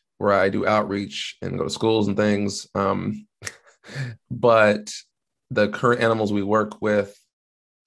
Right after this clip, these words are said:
are tigers, cougars, lemurs, um,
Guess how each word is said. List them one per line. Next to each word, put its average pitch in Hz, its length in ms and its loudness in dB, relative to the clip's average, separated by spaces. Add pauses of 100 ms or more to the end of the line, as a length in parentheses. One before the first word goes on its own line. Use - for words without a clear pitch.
are 95 440 -2 (640)
tigers, 120 560 4 (100)
cougars, 107 680 0
lemurs, 110 920 -2 (240)
um, 95 640 -4